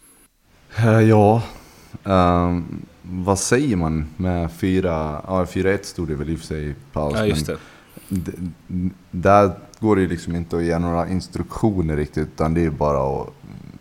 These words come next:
Speaker 1: hop-, fram med hårtorken och ut och spring och löp och visa att ni faktiskt är, är värda att bära, bära tröjan, liksom. För att det var ju, jag, jag ska villigt erkänna att jag stängde av efter första halvlek. Jag orkade inte kolla mer.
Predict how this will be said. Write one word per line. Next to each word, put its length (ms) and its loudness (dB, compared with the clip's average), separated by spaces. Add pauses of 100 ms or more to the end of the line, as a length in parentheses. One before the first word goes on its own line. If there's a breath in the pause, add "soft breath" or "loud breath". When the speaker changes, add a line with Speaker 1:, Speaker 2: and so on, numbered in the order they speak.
(640)
Speaker 1:
hop-, 280 -6
fram 280 4
med 100 2
hårtorken 840 0
och 400 -6
ut 360 -6
och 320 0 (120)
spring 800 -2
och 200 -4 (260)
löp 480 -2
och 280 -6
visa 420 -4
att 140 -8
ni 320 -6 (840 loud breath)
faktiskt 460 -8
är, 300 0
är 140 -6
värda 380 4
att 100 -2
bära, 360 0 (360 loud breath)
bära 300 2
tröjan, 400 4
liksom. 340 -10
För 100 -8
att 100 -6
det 80 0
var 160 0
ju, 320 -2 (600 loud breath)
jag, 240 4 (240)
jag 160 -4
ska 120 0
villigt 320 2
erkänna 380 4
att 100 0
jag 140 2
stängde 320 2
av 260 6
efter 200 -12
första 240 -4
halvlek. 300 0
Jag 120 0
orkade 280 0
inte 160 -6
kolla 200 0
mer. 220 -4